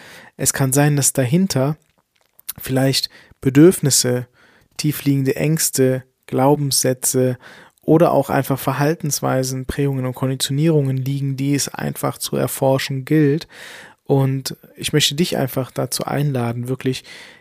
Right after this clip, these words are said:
den Spiegel auf dich selbst zu richten und zu schauen, okay, in welcher Situation erwische ich mich vielleicht dabei, schlechte Gedanken zu denken?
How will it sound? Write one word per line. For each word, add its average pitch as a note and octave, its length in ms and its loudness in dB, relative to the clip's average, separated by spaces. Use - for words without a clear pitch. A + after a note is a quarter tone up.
den C3 140 0
Spiegel E3 480 2
auf - 220 -2
dich - 180 0
selbst C#3 420 2
zu C3+ 100 0
richten C3+ 380 -2
und C3 120 -4
zu - 80 -8
schauen, C3+ 240 -2
okay, D#3+ 420 0
in C#3+ 160 -2
welcher E3 320 2
Situation D#3 1200 2
erwische C#3+ 380 4
ich C#3 180 0
mich C#3+ 180 -2
vielleicht C3+ 400 0
dabei, C3 360 0
schlechte C3+ 420 0
Gedanken B2+ 480 -2
zu - 100 -8
denken? - 380 -18